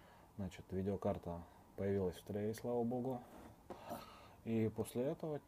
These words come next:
теперь, когда я играю или там работаю с программами, у меня прекратились синие вылеты, белые буквы, ёжики там всякие, артефакты и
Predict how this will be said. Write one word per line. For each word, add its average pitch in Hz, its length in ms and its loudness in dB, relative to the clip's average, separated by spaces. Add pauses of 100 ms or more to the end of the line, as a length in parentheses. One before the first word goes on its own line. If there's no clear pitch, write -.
(380)
теперь, 98 300 0
когда 92 280 4
я 90 220 4
играю 139 440 2 (260)
или 92 220 -4
там 90 340 -4 (160)
работаю 90 400 0
с - 40 -8
программами, 131 600 2 (920)
у 117 40 -4
меня 127 160 0 (460)
прекратились 98 560 2 (160)
синие 98 280 2
вылеты, 123 540 2 (840)
белые 107 420 6
буквы, 117 500 4 (680)
ёжики 107 460 2
там 101 200 -2
всякие, 95 420 -2 (300)
артефакты - 680 -4 (1120)
и 98 240 -2